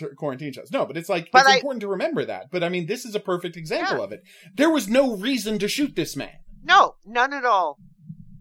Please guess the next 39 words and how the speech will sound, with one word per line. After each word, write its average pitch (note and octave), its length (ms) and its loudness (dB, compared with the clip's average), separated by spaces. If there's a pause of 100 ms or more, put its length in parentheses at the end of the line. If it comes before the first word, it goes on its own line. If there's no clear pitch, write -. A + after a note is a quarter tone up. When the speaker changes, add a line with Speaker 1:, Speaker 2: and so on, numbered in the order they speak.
(440)
Speaker 1:
And F#3+ 140 0
they F3+ 60 2
shoot G#3+ 260 -2
him F3+ 100 0
anyway. C3 300 -2 (1500)
And G#3 120 4
Speaker 2:
Yeah. B3 80 8
Speaker 1:
no F4+ 60 10
one A4+ 120 4
even C4+ 180 4
acts G3 280 0
like F4+ 160 2
it's B3+ 120 -4
a A#3 60 -2
friggin' G3+ 360 -2
tragedy. G#3 720 4
Like, F#3 180 2
it's A3 140 -4
just E3+ 260 -6
brushed - 460 4
Speaker 2:
It's - 120 -20
terrible. G4+ 420 8
Speaker 1:
past. - 380 -6 (220)
Speaker 2:
It F#4 160 6
is F#4+ 340 -4
terrible. E4 560 0
I G#3+ 140 2
feel G#3+ 240 -12
so D4+ 280 0
sorry D4+ 460 0
for A3+ 180 -4
this G#3 220 -6
man, G3+ 300 2
even A3 320 -6
though G3+ 160 4
he's F#3+ 220 -10
killed E3+ 300 -4
two F3 160 -12
people. B2+ 420 -14